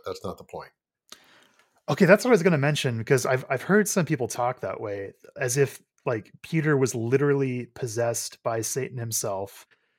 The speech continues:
Speaker 2: and he, like, kind of wasn't acting of his own free will or volition. It
Speaker 1: Yeah,
Speaker 2: was
Speaker 1: and
Speaker 2: actually, like, Satan speaking through Peter in a
Speaker 1: Yeah, and you
Speaker 2: way.
Speaker 1: have to, have to remember when, when, um, the Bible tells us that, uh, Satan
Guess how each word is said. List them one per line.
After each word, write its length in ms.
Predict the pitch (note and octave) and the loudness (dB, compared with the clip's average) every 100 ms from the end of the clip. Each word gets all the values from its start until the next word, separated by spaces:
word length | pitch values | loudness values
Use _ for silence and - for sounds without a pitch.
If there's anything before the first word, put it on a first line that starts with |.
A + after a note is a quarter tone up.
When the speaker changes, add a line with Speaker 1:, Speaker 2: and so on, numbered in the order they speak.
| _ | _
Speaker 2:
and 120 | B2+ C3 | -2 2
he, 100 | C3+ | 2
like, 200 | A#2 A#2 | 2 0
kind 180 | C#3 | -2
of 100 | A#2+ | -2
wasn't 360 | G#2+ A#2+ B2 A2+ | 0 -2 -2 -6
acting 380 | A2+ A#2+ - A#2+ | -6 -6 -8 -8
of 80 | A2 | -6
his 120 | G#2 | -6
own 440 | A2+ A#2 A2+ A#2 - - | -6 -6 -8 -12 -16 -16
free 320 | - A#2+ A#2+ | -10 -6 -4
will 280 | A2 A2+ A2+ | -2 -2 -2
or 80 | G#2 | -2
volition. 640 | G#2+ G#2+ - G#2 F#2+ F#2+ _ - | -4 -4 -6 -12 -16 -20 _ -2
It 80 | |
Speaker 1:
Yeah, 200 | G2 F#2 | 4 6
Speaker 2:
was 120 | C3 B2+ | 6 6
Speaker 1:
and 180 | C3 | 6
Speaker 2:
actually, 180 | C3 B2+ A#2+ | 6 4 2
like, 320 | A2 A2 - | -2 -4 -6
Satan 680 | - C#3 C3 B2+ A#2+ A2+ A2 _ _ _ _ | -2 0 -2 -4 -8 -8 -10 _ _ _ _
speaking 580 | - - C#3+ C3 B2+ A2+ | -6 -2 -2 -2 -2 -6
through 200 | A#2+ A2 | -4 -6
Peter 480 | - A#2 G#2 F#2 - - - - - | -6 -10 -8 -10 -14 -20 -20 -20 -8
in 80 | - | 0
a 40 | F#2 | 0
Speaker 1:
Yeah, 60 | |
and 40 | E2+ | 2
you 60 | |
Speaker 2:
way. 40 | F2+ | 0
Speaker 1:
have 120 | A2+ | 4
to, 220 | A#2 - - - | 4 2 -6 -4
have 160 | A2+ | 0
to 80 | G#2+ | 4
remember 260 | F#2+ G2 F#2 | 6 6 6
when, 280 | E2+ D#2+ D#2 - | 2 -2 -6 -4
when, 380 | F#2 D#2+ D#2 D#2 - | -4 -4 -6 -10 -12
um, 340 | E2 D2 D2 - _ | -12 -14 -18 -20 _
the 80 | F#2+ | -8
Bible 260 | F2 E2+ D#2+ | -6 -6 -6
tells 240 | - D#2 | -6 -6
us 320 | D2+ - - _ _ - | -6 -10 -14 _ _ -14
that, 280 | D#2+ C2+ - | -12 -12 -14
uh, 220 | C#2+ D2 - _ _ _ _ _ _ - | -16 -16 -20 _ _ _ _ _ _ -8
Satan 400 | - A2 F2+ | -2 -2 -2